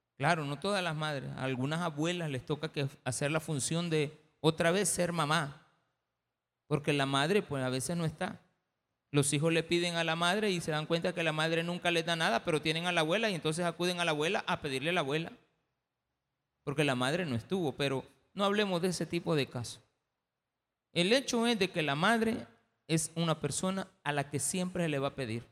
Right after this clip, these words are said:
Y ella siempre tiene que tratar la manera de tener algo. Porque los pollitos cuando tienen hambre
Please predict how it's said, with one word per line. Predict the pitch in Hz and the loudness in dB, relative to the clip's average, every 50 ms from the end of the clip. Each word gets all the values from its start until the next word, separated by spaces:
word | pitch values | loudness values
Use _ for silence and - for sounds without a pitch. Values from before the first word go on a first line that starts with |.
| _ _ _ _ _ _ _ _ _ _ _ _ _ _ _ _ _ _ _ _ _ _ _ _ _ _ _ _ _ _ _ _ _ _ _ _ _ _ _ _ _ _ _ _ | _ _ _ _ _ _ _ _ _ _ _ _ _ _ _ _ _ _ _ _ _ _ _ _ _ _ _ _ _ _ _ _ _ _ _ _ _ _ _ _ _ _ _ _
Y | 131 143 156 | 2 4 4
ella | 170 180 180 | 4 4 4
siempre | - - 202 202 196 - 190 | 2 0 0 0 -2 -2 -2
tiene | 170 185 185 185 190 185 | -2 -2 -2 -2 -4 -4
que | - 175 170 | -4 -4 -6
tratar | 170 - 165 151 139 143 - - 185 185 190 | -4 -2 0 0 0 0 0 -2 -2 -2 -2
la | 190 190 | -2 -2
manera | 175 170 180 185 185 170 151 143 | -2 -2 0 -2 -2 0 0 0
de | 139 139 | -2 -2
tener | 147 147 143 156 156 151 - - _ | -2 -4 -4 -2 -4 -6 -6 -8 _
algo. | 151 156 147 139 123 - 107 110 - _ _ _ _ _ _ _ _ _ _ _ _ _ _ _ _ _ _ _ _ _ _ _ _ _ _ _ _ _ _ _ _ _ _ _ _ _ | -4 -4 -4 -4 -6 -8 -10 -12 -14 _ _ _ _ _ _ _ _ _ _ _ _ _ _ _ _ _ _ _ _ _ _ _ _ _ _ _ _ _ _ _ _ _ _ _ _ _
Porque | - 156 156 180 180 | -6 -4 0 4 4
los | 170 170 165 | 6 6 4
pollitos | 170 - 165 160 170 208 226 - - 165 | 4 2 2 2 4 2 2 2 0 0
cuando | - 170 156 156 156 | 0 0 0 0 0
tienen | - 180 175 175 180 196 | 0 0 0 0 -2 -2
hambre | 190 165 147 135 131 - | -4 -4 -4 -6 -8 -10